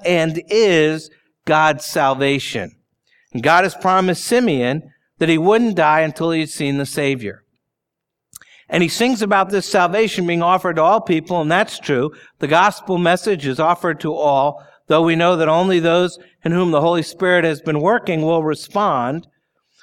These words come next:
But we also know that we have no idea in whom the Holy Spirit is working, so the offer is given to everyone.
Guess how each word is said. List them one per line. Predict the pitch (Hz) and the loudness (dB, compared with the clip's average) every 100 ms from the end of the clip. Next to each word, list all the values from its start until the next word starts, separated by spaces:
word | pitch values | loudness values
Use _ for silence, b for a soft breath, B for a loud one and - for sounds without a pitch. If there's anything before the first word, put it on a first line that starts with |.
| _ | _
But | 165 175 | 2 2
we | 175 | 4
also | 220 254 - 180 | 2 2 0 0
know | 170 180 | 2 2
that | 202 | 2
we | 175 175 | 2 2
have | 165 | 0
no | 165 190 185 | 2 2 4
idea | 170 165 233 277 165 170 | 2 0 0 0 0 0
in | 170 | -2
whom | 165 170 | -2 0
the | 156 | 0
Holy | 151 147 139 | 2 0 -2
Spirit | - 147 143 | -4 -2 -2
is | 139 135 | -2 -4
working, | 135 120 120 139 151 151 b b | -4 -4 -4 -8 -8 -12 b b
so | - 156 | -6 -2
the | 151 | 2
offer | 180 202 202 | 4 2 0
is | 175 | -2
given | - 156 147 | -2 -2 2
to | 147 | 2
everyone. | 160 156 120 107 90 | 2 2 -2 -4 -10